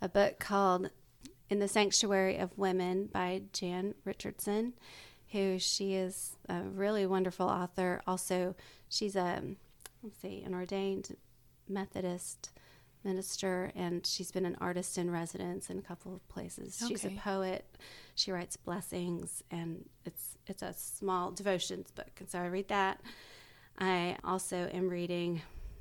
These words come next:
Speaker 1: the fourth book in a trilogy from my library.
Speaker 2: Okay.
Speaker 1: It's called Thick as Thieves.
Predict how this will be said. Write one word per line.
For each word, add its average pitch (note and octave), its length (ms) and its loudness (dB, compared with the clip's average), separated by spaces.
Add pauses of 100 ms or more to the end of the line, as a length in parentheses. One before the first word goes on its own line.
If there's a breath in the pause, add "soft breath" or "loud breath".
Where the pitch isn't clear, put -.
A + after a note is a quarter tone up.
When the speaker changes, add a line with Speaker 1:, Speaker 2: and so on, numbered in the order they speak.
(240 loud breath)
Speaker 1:
the F#3 80 -4
fourth F#3+ 400 -2
book F#3+ 340 -4
in F3+ 120 0
a F3 60 -2
trilogy F#3 720 -4 (240)
from F3 140 -4
my E3+ 140 -4
library. - 580 -6 (140)
Speaker 2:
Okay. B3+ 240 -4
Speaker 1:
It's A3 100 -6
called F3+ 320 0 (1040 loud breath)
Thick G3 180 0
as F3+ 140 -2
Thieves. F#3+ 600 -2